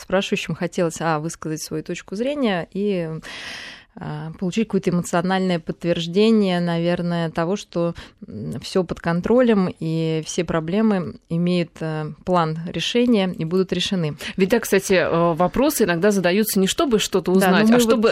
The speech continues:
Speaker 1: вот
Speaker 2: что-то,
Speaker 1: да, чтобы
Speaker 2: что-то, да,
Speaker 1: сказать.
Speaker 2: чтобы что-то
Speaker 1: Вот.
Speaker 2: сказать.
Speaker 1: Но мы потом, наверное, проклассифицируем именно спрашивающих. Сначала начнём с главного,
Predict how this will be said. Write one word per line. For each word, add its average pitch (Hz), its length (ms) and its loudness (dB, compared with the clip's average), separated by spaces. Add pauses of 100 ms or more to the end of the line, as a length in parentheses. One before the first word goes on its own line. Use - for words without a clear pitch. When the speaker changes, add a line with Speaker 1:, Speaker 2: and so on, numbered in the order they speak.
(120)
Speaker 1:
вот 196 80 0 (100)
Speaker 2:
что-то, 196 340 2
Speaker 1:
да, 202 120 6
чтобы 220 280 4
Speaker 2:
что-то, 202 120 0
да, 220 140 4
Speaker 1:
сказать. 185 220 4
Speaker 2:
чтобы 202 280 -2
что-то 185 240 -2
Speaker 1:
Вот. 185 260 4
Speaker 2:
сказать. 175 180 0
Speaker 1:
Но 214 120 6
мы 233 100 8
потом, 226 320 4
наверное, 180 240 4
проклассифицируем 190 880 0
именно 165 380 2
спрашивающих. 220 680 0
Сначала 175 380 0
начнём 170 400 -4
с 170 40 -12
главного, 160 540 -2